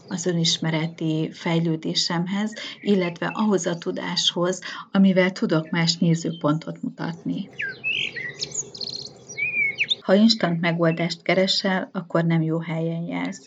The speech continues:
Egész egyszerűen én nem hiszek az instant megoldásokban. Azért nem hiszek benne, mert a változás egy, az egy hosszú folyamat. Nem lehet egyik pillanatról a másikra megváltoztatni valamit.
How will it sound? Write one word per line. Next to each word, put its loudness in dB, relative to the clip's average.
Egész 4
egyszerűen 0
én -2
nem 0
hiszek -8
az -4
instant -6
megoldásokban. -2
Azért 4
nem 0
hiszek -2
benne, 0
mert -4
a 0
változás -2
egy, 0
az 2
egy 4
hosszú 0
folyamat. -2
Nem 2
lehet -2
egyik -4
pillanatról -2
a 2
másikra 0
megváltoztatni -6
valamit. -8